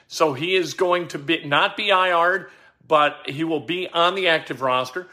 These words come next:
Quenton Nelson, Ryan Kelly, Mark Glowinski, and Braden Smith, they will be rostered, obviously, as starters.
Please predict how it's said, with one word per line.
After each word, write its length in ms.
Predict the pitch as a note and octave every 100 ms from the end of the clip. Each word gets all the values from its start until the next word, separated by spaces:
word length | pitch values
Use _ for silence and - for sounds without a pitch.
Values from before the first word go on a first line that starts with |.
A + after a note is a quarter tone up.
| - -
Quenton 260 | G#3+ A#3 G#3+
Nelson, 360 | F#3+ F#3 F#3
Ryan 300 | E3+ E3 D#3+
Kelly, 240 | C#3+ E3+ E3+
Mark 260 | D#3+ D#3+
Glowinski, 640 | D3+ D#3+ D#3+ C#3+ - D#3+ -
and 220 | D#3 C3
Braden 320 | C#3+ C#3 C3
Smith, 480 | A#2 - F#3 B3+ - - _ _ _ _ -
they 120 | D#3
will 160 | G3+
be 120 | F#3+ F#3
rostered, 500 | F3 E3+ F3 F#3+ F3+
obviously, 560 | D3+ D3 D3 C3+ D#3+ C#3+
as 120 | A#2+
starters. 500 | - E3+ F#3 F3+ -